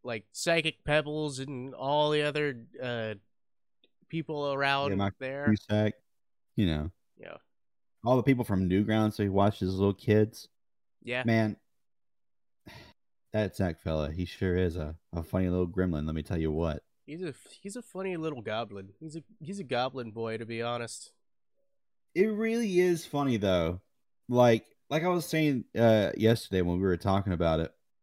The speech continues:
Speaker 2: um, every episode, and you're gonna notice this when you, when you watch the other, other, um, the other episodes, every episode is literally a Zach hypothetical that he would say on Oney Plays.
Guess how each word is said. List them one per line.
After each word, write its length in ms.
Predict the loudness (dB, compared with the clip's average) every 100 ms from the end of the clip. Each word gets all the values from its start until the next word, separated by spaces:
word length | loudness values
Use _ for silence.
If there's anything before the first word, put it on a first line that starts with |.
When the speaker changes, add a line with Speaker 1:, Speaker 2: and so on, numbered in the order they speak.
| _ _ _
Speaker 2:
um, 400 | -4 -2 -2 -4 -8 _ _ _ _ _ _ _ _ _ _ _ _ _ 0
every 440 | 6 6 4 -2
episode, 720 | 0 -2 -2 -4 -4 -2 -4 -10 _ _ -4
and 80 | -2
you're 120 | 2
gonna 120 | 4
notice 320 | 6 8 6
this 180 | 2 -4
when 140 | -4 -2
you, 120 | -2
when 160 | 2 2
you 80 | 4
watch 500 | 4 4 0 -14 -18 _ -10
the 400 | 0 2 4 0 -4 _
other, 320 | 2 2 2 -4 -2
other, 360 | 2 2 0
um, 440 | 0 0 -2 -4 -8 _ _ _ _ _ _ _ -10 _ _ _ _ -8
the 220 | -4 -2
other 180 | -2 -4
episodes, 600 | -4 -8 -8 -6 -8 -14 _ _ 2
every 300 | 4 4 2
episode 600 | 2 0 -4 -4 -4 -4 -8 -8
is 280 | -8 -8 -12 _
literally 580 | -8 -2 -2 0 -2 -2
a 180 | -4 -6
Zach 320 | -4 -4 -4
hypothetical 680 | -4 -2 -2 2 0 0 -6
that 180 | -6 -4
he 80 | -4
would 120 | -6
say 320 | -6 -4 -4
on 280 | -6 -8 -8
Oney 200 | -8 -10
Plays. 500 | -10 -12 -12 -14 -16